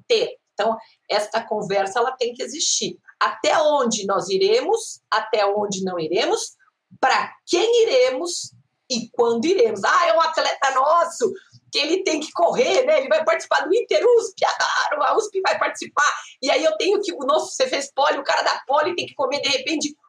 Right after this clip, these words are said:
um super Big Mac pra ter uma potência que ele vai entrar num jogo. Ok, é um atleta nosso, eu tenho que recomendar potência, muito, muitas calorias, muitas proteínas, muita gordura, porque ele vai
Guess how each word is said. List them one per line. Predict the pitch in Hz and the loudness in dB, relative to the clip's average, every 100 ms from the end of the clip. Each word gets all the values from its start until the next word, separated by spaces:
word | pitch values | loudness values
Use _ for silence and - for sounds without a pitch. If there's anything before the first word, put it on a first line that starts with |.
| _ - | _ 0
um | 415 311 285 | 0 0 -4
super | 233 - - - 453 427 403 381 - | -8 -12 -14 0 4 4 2 0 0
Big | 311 - 285 | -2 -2 -2
Mac | 240 277 294 - | 0 0 -2 -6
pra | - 269 262 | -4 -2 0
ter | 269 277 - - | -2 -2 -6 -4
uma | 240 - | -4 -4
potência | 269 277 - 262 269 285 320 | -4 -4 -2 -2 0 -2 -2
que | 339 | -2
ele | 339 339 | 0 -2
vai | 320 | -2
entrar | 320 311 311 | -2 0 0
num | 392 | 0
jogo. | 403 277 - - - | 2 2 2 0 0
Ok, | 233 - - - 294 247 - - _ 220 | 0 0 -6 -4 0 0 0 -6 _ -2
é | |
um | 233 | 0
atleta | 233 233 226 - 190 | 0 0 -2 0 -4
nosso, | 190 226 262 269 254 | 0 2 2 0 -4
eu | 254 | -6
tenho | 254 | -10
que | 240 254 | -6 -4
recomendar | - 247 247 226 226 269 - - - - - | -2 -2 -2 -2 0 -2 -4 -14 -20 -20 -8
potência, | 302 311 - - 277 262 233 226 | -2 -2 -2 -4 -4 -4 -4 -4
muito, | 220 262 277 262 226 | -2 -4 -4 -2 -2
muitas | 247 262 233 | -4 -8 -6
calorias, | 226 208 214 269 240 | -4 -2 -2 -2 -2
muitas | 233 247 233 - | -4 -6 -6 -4
proteínas, | 226 226 - 269 | -4 -4 -4 -4
muita | 233 302 - - | -4 -6 -6 0
gordura, | 311 302 254 285 320 | 2 2 0 -2 -2
porque | 320 | -2
ele | 294 | -4
vai | 269 | -4